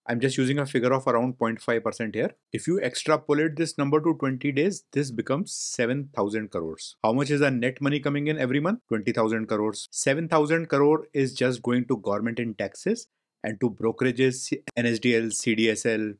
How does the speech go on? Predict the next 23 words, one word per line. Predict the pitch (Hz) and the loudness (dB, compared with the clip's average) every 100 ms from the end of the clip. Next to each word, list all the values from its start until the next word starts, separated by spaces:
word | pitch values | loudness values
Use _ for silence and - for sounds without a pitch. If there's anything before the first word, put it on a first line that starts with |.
| - | -10
So | - - 123 | -6 -4 -2
about | 107 123 175 175 95 - | 2 4 4 0 -10 -6
one | 113 135 | -2 -2
third | 143 156 165 | 0 0 0
of | 135 143 - | 0 -2 -4
net | 101 110 151 151 | -6 -2 -2 -2
retail | 117 123 123 | -4 0 0
money | 117 117 135 | 0 -2 -2
comes | 117 110 | -2 0
in | 123 127 | -2 -2
every | 107 101 107 | -6 -4 -2
month. | 110 208 - - | -2 -2 -4 -4
That | 107 - | -2 0
is | 156 - | 0 0
just | 131 135 - | -2 0 2
going | 127 123 | 2 2
into | 117 165 180 - | 0 -2 -4 0
charges | 117 104 139 196 - - | 0 2 0 -2 -2 -4
and | 117 110 | -4 -2
taxes. | 85 - 82 - - _ | -6 -8 -12 -14 -16 _
And | 127 135 135 | -2 0 2
these | 139 | 2
are | 165 | 2